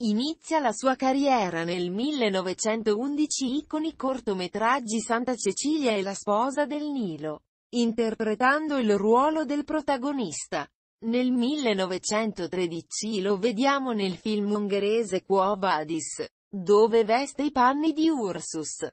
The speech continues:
ruolo che interpreterà nuovamente nell'omonimo film del millenovecentoventiquattro.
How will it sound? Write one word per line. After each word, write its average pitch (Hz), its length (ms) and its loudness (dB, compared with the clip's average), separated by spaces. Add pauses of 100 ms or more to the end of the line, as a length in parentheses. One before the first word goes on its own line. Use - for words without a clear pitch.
(200)
ruolo 247 580 2
che 247 140 0
interpreterà 220 1000 0
nuovamente 269 800 0
nell'omonimo 208 800 0
film 330 480 0
del 262 260 2
millenovecentoventiquattro. 269 2000 -2